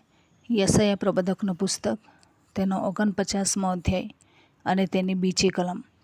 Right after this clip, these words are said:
ત્યાં લખવામાં આવ્યું છે, "તેણે મારું મુખ તીક્ષ્ણ તરવાર જેવું કર્યું છે. તેણે મને પોતાના હાથની છાયામાં સંતાડ્યો છે અને તેણે મને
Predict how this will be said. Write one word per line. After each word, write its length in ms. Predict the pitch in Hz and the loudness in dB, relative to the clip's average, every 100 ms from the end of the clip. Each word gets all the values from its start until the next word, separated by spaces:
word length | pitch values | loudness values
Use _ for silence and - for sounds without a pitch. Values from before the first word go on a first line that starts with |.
| _ _ _ - | _ _ _ 0
ત્યાં 180 | 226 202 | 2 2
લખવામાં 480 | 202 - 214 208 190 | 0 -2 0 2 0
આવ્યું 220 | 190 196 | 0 -2
છે, 380 | - 185 185 - _ _ _ - | -2 -2 -6 -14 _ _ _ -4
"તેણે 340 | 208 208 220 | -2 0 0
મારું 440 | 220 202 190 208 196 | 0 0 0 0 0
મુખ 380 | 202 202 - - - _ _ _ _ _ _ | 0 -2 -6 -14 -16 _ _ _ _ _ _
તીક્ષ્ણ 600 | 214 214 - 240 208 208 - - | -6 -6 -6 -4 -2 -2 -6 -4
તરવાર 420 | 190 180 180 196 | -2 0 0 -2
જેવું 320 | 170 185 190 | -2 -2 -2
કર્યું 320 | 175 165 180 | -2 -4 -4
છે. 300 | 175 - - - _ _ - _ _ - | -4 -6 -6 -12 _ _ -20 _ _ -2
તેણે 360 | 202 202 214 220 | 0 2 2 2
મને 240 | 208 208 | 0 -2
પોતાના 480 | 190 185 175 196 196 | -2 -4 -4 -4 -4
હાથની 600 | 156 208 196 - 208 208 | -4 -4 -4 -2 -2 -2
છાયામાં 640 | - 202 180 185 190 185 | -4 -4 -4 -4 -4 -4
સંતાડ્યો 760 | 180 - 185 180 170 185 180 180 | -4 -2 -4 -4 -2 0 0 -2
છે 340 | - - - _ - - - - | -4 -6 -10 _ -20 -20 -20 -4
અને 240 | 202 214 214 | 0 2 2
તેણે 360 | 202 202 208 | 0 0 2
મને 360 | 208 196 202 | 0 0 -2